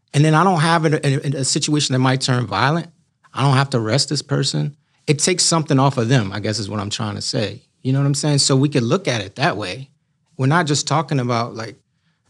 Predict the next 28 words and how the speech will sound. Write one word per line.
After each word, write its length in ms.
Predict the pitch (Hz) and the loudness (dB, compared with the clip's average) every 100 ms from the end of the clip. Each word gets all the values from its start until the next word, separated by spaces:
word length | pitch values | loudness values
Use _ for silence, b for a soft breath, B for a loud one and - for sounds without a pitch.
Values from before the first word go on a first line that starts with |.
| _ - | _ -10
it, 180 | 147 | -6
it's 140 | 143 - | -2 -2
totally 360 | - 139 135 | 2 4 4
being 280 | 113 127 123 | 2 2 0
from 240 | 113 127 110 | 0 -2 -2
the, 200 | 104 143 | -4 -8
from 220 | - 113 | -4 -2
the, 220 | 110 135 | -2 -6
from 200 | 180 123 | -8 -6
the 60 | 101 | -4
child's 380 | - 127 117 - | 0 2 2 -2
perspective. 580 | - - 135 - - 135 _ _ _ _ _ | -6 -4 -4 -6 -12 -16 _ _ _ _ _
Like, 100 | 131 | 2
if 100 | 131 | 4
you 80 | 156 | 4
wanna 160 | 170 135 | 4 4
be 180 | 131 | 4
a 60 | 123 | 4
cop, 400 | 123 160 101 - _ | 2 -2 -2 -6 _
be 160 | - 143 | 2 4
a 40 | |
cop. 400 | 139 165 180 - _ _ _ _ _ - | 4 0 -2 -4 _ _ _ _ _ -2
But 180 | 135 | 0
go 160 | 123 160 | 4 4
ahead 180 | 160 151 | 6 4
and 140 | 127 | 4
do 160 | 123 160 | 6 6
something 720 | - 151 139 139 127 120 139 | 6 2 2 2 2 2 -2